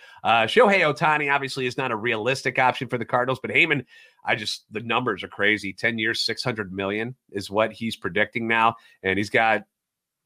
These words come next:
all the big guys in this one. The Dodgers, Giants, Rangers, Mets, Yankees, Red Sox, Cubs,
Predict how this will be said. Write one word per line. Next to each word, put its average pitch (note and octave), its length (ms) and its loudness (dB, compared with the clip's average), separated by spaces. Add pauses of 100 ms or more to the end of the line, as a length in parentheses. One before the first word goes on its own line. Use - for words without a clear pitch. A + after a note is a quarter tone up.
all D#3 280 8
the C#3+ 80 2
big B2 220 0
guys G2+ 280 0
in G2+ 120 -2
this F#2+ 200 -6
one. F#2 140 -2
The F#2+ 80 -2
Dodgers, B2 440 2
Giants, B2 440 2
Rangers, A#2+ 400 -2
Mets, A2+ 320 2
Yankees, A#2 400 0
Red A2+ 180 0
Sox, A2 260 -2
Cubs, A#2+ 440 0